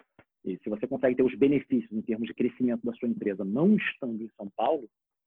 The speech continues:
né? Ou seja, você vai recrutar uma pessoa, você pode recrutar ela de qualquer lugar do Brasil. Pode estar lá no Piauí, você não precisa estar em São Paulo mais.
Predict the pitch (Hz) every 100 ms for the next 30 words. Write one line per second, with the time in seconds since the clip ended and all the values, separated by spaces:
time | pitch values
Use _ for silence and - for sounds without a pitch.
0 | _ _ _ 92 110 123 104 - 90 87
1 | 92 101 - 101 120 120 127 131 127 131
2 | 101 - - 120 151 - 240 330 339 349
3 | - 294 107 - 85 170 85 101 85 _
4 | _ 107 - 120 139 175 175 147 143 143
5 | 127 139 240 311 - 190 202 151 - 294
6 | 254 202 139 208 - 170 180